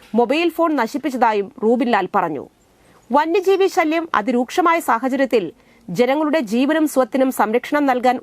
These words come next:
ഉത്തരവാദിത്തപ്പെട്ട വനം, പോലീസ് അടക്കമുള്ള സർക്കാർ സംവിധാനങ്ങൾ ജനങ്ങൾക്ക് നേരെ തിരിയുന്നതും കള്ളക്കേസിൽ കുടുക്കുന്നതും അംഗീകരിക്കാനാകില്ല.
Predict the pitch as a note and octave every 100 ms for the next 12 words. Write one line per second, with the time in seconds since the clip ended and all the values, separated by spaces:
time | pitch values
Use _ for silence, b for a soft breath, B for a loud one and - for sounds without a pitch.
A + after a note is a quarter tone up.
0 | G#3 A#3+ B3 C4+ A#3 A#3+ A#3 A#3 A3 F#3+
1 | G#3 B3+ D4 B3 B3 C#4+ - A3+ A#3+ C#4+
2 | B3 A3+ A3 A3+ A3 C4+ C4 G#3 G#3+ G#3+
3 | G3 F#3 A#3+ E4+ b b b F#3 C#4 F4
4 | G4 G4 D4 C#4 C#4 - A3+ B3 B3+ G3+
5 | E3+ _ B - G#3+ G#3+ A3+ C#4+ C4+ D4
6 | C4 B3 C#4+ B3 G3+ C#4+ - A3 C4 D#4
7 | C#4+ A#3+ G#3 F3+ F#3+ E3